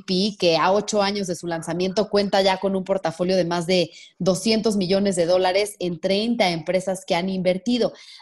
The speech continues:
Ante el panorama que estamos viviendo, la pandemia, que, pues, nos ha llevado a, a una crisis económica y de salud,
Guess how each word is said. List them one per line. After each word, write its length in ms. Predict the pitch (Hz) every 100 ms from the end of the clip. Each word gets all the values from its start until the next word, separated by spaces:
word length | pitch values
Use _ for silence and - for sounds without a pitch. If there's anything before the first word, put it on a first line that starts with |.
| -
Ante 200 | 240 262
el 60 |
panorama 560 | 262 269 277 302 330 392
que 60 | 359
estamos 340 | - 220 226
viviendo, 480 | 202 175 180 180 196
la 180 | 170 160
pandemia, 800 | 165 170 196 214 220 214 214 - - -
que, 80 | 170
pues, 160 | 180
nos 160 | 170 165
ha 80 | 202
llevado 420 | 202 196 196 202
a, 360 | 170 165 160 143
a 60 | 175
una 180 | 190 196
crisis 400 | 196 196 208 190
económica 840 | 165 180 180 196 202 196 190 175
y 100 | 170
de 120 | 170
salud, 460 | 165 170 175 196 233